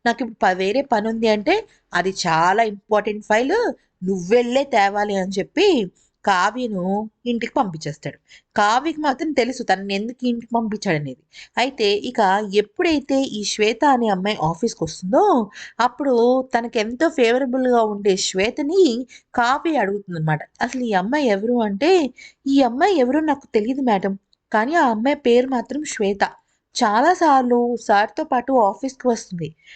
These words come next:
అయితే సార్తో పాటు ఆఫీస్కి వచ్చినప్పుడు సార్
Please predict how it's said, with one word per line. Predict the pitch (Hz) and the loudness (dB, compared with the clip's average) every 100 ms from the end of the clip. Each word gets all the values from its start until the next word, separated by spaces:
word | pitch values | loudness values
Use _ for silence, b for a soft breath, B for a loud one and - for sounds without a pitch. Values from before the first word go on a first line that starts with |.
| B 208 | B -2
అయితే | 247 262 254 247 | -2 0 0 0
సార్తో | - 226 269 - 359 | 2 2 2 0 2
పాటు | 330 277 277 269 262 _ - - _ _ _ _ 214 | 2 2 0 -2 -4 _ -20 -20 _ _ _ _ 0
ఆఫీస్కి | 208 220 277 - | 0 0 -4 -2
వచ్చినప్పుడు | 233 220 214 214 208 202 196 B B | -4 -2 -2 2 4 4 0 B B
సార్ | - 226 240 | -4 2 2